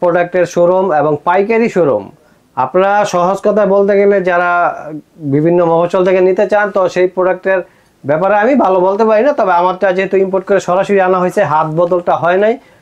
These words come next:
সেই ক্ষেত্রে আপনি এখানে অথেন্টিক প্রোডাক্ট পাবেন, অফিসিয়াল প্রোডাক্ট পাবেন এবং এটা একটা পাইকারি শোরুম।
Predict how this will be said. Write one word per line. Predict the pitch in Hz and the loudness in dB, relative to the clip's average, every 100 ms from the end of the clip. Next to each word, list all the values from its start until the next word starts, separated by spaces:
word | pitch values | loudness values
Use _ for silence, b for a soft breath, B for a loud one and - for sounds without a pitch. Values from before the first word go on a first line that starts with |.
| b | b
সেই | - 185 220 | -6 -2 0
ক্ষেত্রে | 220 220 233 | 0 0 0
আপনি | 190 185 196 | 0 0 0
এখানে | 185 214 | 0 0
অথেন্টিক | 160 185 190 202 | 0 -2 -2 -6
প্রোডাক্ট | - 190 185 | -2 -2 0
পাবেন, | 202 196 214 | 0 0 0
অফিসিয়াল | 156 151 180 196 190 | 0 -2 -2 0 0
প্রোডাক্ট | 196 196 190 | 0 0 2
পাবেন | 214 208 | 0 2
এবং | 170 170 | 2 2
এটা | 165 | 2
একটা | 175 175 | -2 -2
পাইকারি | 170 175 180 208 | -2 0 0 0
শোরুম। | 196 208 | 2 2